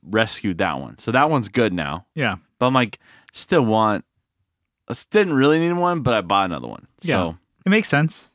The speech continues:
Speaker 2: If you have a bunch of, like, cool pedals and stuff like that that you're putting, you know, money into, it's like, "Ah," and you also like to play video games, you
Speaker 1: Yeah.
Speaker 2: know,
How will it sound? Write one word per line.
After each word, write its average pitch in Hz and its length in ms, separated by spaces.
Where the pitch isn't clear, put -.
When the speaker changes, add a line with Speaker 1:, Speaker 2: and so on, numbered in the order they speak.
Speaker 2:
If 151 140
you 170 80
have 165 320
a 139 60
bunch 143 220
of, 147 80
like, 135 180
cool 135 300
pedals 123 360
and 120 120
stuff 117 120
like 123 140
that 123 160
that 110 80
you're 110 80
putting, 117 420
you 127 100
know, 104 60
money 107 260
into, 107 380
it's 113 100
like, - 140
"Ah," 165 340
and 143 120
you 147 80
also 135 180
like 123 140
to - 60
play 117 120
video 107 220
games, 113 320
you 101 160
Speaker 1:
Yeah. - 20
Speaker 2:
know, 175 60